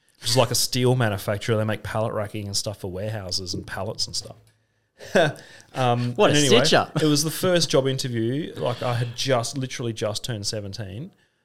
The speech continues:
Speaker 1: Um, I only just got my driver's license and, yeah, got the job. Um, I was a salesperson. Um, and in a lot of ways, that job ended up being one of the best things I could have done, because I,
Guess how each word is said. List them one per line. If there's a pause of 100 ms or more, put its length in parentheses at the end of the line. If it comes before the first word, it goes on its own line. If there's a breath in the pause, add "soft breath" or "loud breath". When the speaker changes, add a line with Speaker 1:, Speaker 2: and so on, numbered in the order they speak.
(140)
Speaker 1:
Um,
I
only
just
got
my
driver's
license
and,
yeah,
got
the
job. (220)
Um,
I
was
a
salesperson. (520 soft breath)
Um, (100)
and
in
a
lot
of
ways, (120)
that
job
ended
up
being
one
of
the
best
things
I
could
have
done, (680)
because
I,